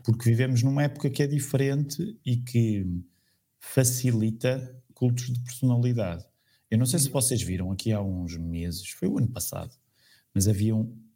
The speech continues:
Speaker 1: ou se calhar até há mais tempo, não, se calhar até foi há mais tempo, há mais de um ano, não sei. Havia um documentário interessante na Netflix, eu não me lembro do nome dele, não,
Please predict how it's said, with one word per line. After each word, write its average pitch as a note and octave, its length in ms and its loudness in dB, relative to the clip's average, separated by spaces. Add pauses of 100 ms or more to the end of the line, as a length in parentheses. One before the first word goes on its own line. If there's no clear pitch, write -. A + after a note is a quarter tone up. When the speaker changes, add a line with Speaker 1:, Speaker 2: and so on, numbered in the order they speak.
(440)
Speaker 1:
ou - 80 -12
se - 80 -8
calhar C#3+ 260 0
até F3 160 -4
há F3+ 60 -2
mais F3+ 260 0
tempo, D#3 340 -2
não, C3+ 160 2
se A#2+ 120 -2
calhar D3+ 240 -2
até D#3 120 -4
foi D3 140 0
há D3+ 60 2
mais B2+ 200 2
tempo, A#2 300 0
há F2 80 0
mais F2+ 220 2
de F2+ 80 0
um D#2+ 160 0
ano, F#2 180 0
não D2+ 80 -8
sei. - 220 -2 (360)
Havia B2 140 6
um D3 60 4
documentário A#2+ 560 2
interessante G2+ 480 0
na G2 100 2
Netflix, F#2+ 680 -2
eu G#2 80 2
não G#2 120 2
me G2+ 100 2
lembro F#2+ 240 0
do F#2+ 100 -2
nome F2 280 0
dele, D#2+ 300 -2
não, D#3 340 0